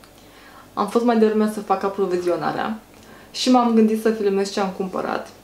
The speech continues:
Am făcut cumpărături din trei locuri, de la Carrefour Market, de la un aprozar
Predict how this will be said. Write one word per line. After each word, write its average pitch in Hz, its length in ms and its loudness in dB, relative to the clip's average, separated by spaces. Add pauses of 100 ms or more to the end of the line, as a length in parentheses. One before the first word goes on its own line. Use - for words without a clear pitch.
(600)
Am 240 180 2
făcut 262 200 -4
cumpărături 226 440 2
din 226 120 4
trei 214 220 4
locuri, 175 340 0 (200)
de 208 180 -2
la 208 140 2
Carrefour 180 380 -4
Market, 180 460 -4 (560)
de 196 140 -2
la 214 120 4
un 202 140 0
aprozar 175 600 -2